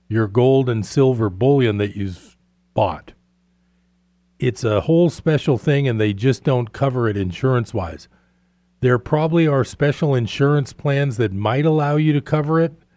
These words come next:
but in my opinion, if there was,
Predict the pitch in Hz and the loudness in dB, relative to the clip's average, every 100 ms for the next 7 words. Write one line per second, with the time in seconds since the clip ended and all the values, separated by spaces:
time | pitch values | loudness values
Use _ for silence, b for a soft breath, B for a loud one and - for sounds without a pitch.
0 | _ _ _ - 113 123 117 123 147 143 | _ _ _ -4 0 0 2 0 0 0
1 | 147 147 151 151 147 - _ _ 135 139 | 0 2 2 0 -4 -10 _ _ -2 -2
2 | - 127 120 113 107 123 139 165 175 160 | -2 0 2 2 2 2 2 2 0 -4
3 | - | -12